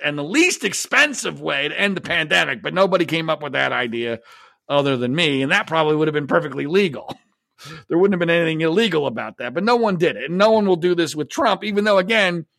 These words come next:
I really do believe that the money is there to make this happen. And it's the most likely scenario. It's the only solution that's realistic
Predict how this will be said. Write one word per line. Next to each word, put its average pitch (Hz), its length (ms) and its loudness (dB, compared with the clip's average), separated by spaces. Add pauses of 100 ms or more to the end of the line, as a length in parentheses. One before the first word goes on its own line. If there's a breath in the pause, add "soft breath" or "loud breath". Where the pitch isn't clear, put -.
(520)
I 165 80 2
really 226 320 -2
do 214 140 -2
believe 196 400 0
that 156 100 -6
the 165 60 0
money 190 340 0
is 143 140 -4
there 202 220 2
to 170 60 -2
make 190 260 -2
this 165 160 -4
happen. 185 480 0
And 165 140 0
it's 160 160 -4 (220)
the 170 100 6
most 226 720 2 (800)
likely 185 600 0
scenario. 160 640 0 (220)
It's 165 180 -8
the 190 200 -4 (120)
only 247 460 2
solution 160 600 0
that's 123 180 -8
realistic 151 840 -2